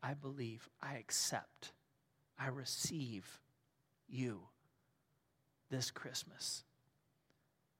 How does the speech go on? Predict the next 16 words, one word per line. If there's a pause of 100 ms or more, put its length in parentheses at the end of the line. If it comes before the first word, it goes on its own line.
I
turn
my
life
over
to
you. (1120)
I
confess (480)
my
sins
and
shortcomings, (960)
and
I
put